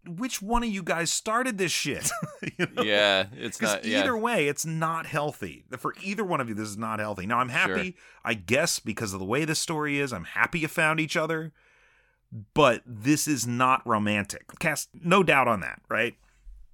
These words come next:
Speaker 2: Yeah,
Speaker 1: Um,
Speaker 2: and by the end of this, I'm not even sure that they satisfactorily indicate that it was okay.
Speaker 1: <laughs> No.
Speaker 2: By the end, you're still not convinced that these two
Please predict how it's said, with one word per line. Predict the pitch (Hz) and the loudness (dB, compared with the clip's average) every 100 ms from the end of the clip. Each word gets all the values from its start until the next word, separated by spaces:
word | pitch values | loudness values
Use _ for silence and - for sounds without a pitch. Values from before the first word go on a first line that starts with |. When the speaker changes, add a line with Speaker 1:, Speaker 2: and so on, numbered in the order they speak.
| - - - - | -20 -20 -20 -10
Speaker 2:
Yeah, | - 262 202 | -4 2 4
Speaker 1:
Um, | |
Speaker 2:
and | 190 185 | 4 2
by | 226 | 2
the | 208 180 | 2 0
end | 208 262 | -2 -4
of | 208 | -4
this, | 143 - | -2 -2
I'm | 160 | -2
not | 180 180 | -2 -2
even | 180 160 | -4 -8
sure | - - 160 175 175 170 - 123 | -8 -6 0 0 0 -2 -6 -8
that | 151 143 | -4 -4
they | - 143 143 135 - _ _ _ | -2 -2 -2 -4 -8 _ _ _
satisfactorily | - - 160 160 - 147 147 - 143 131 127 117 117 - - | -8 -2 -2 -2 0 0 0 -2 -4 -2 -2 -4 -6 -12 -8
indicate | 165 151 135 147 139 | -4 -2 0 -2 -2
that | 139 | -2
it | 143 | 0
was | 170 220 | 2 2
okay. | 147 101 90 76 - | 2 0 -2 -4 -6
Speaker 1:
<laughs> | _ - | _ 0
No. | 123 - - - - - - 233 - - - | 2 8 10 10 8 6 0 -4 -8 -14 0
Speaker 2:
By | 185 | 2
the | 196 196 | 2 0
end, | 233 208 | 0 -2
you're | 165 160 | -2 -2
still | - - 190 208 185 | -2 0 2 4 2
not | 156 151 131 - | 2 4 2 -4
convinced | - 143 113 147 151 - - 120 | -8 -8 -2 0 0 -4 -10 -4
that | 127 - | -4 -2
these | 131 120 | -6 -6
two | - 143 131 127 117 | -6 -6 -4 -8 -12